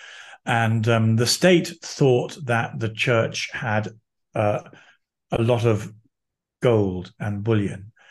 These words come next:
And so, and so the, the emperor of the time said to the church in Rome,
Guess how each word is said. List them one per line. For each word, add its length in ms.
And 200
so, 500
and 160
so 260
the, 180
the 140
emperor 380
of 140
the 80
time 720
said 340
to 240
the 120
church 360
in 140
Rome, 480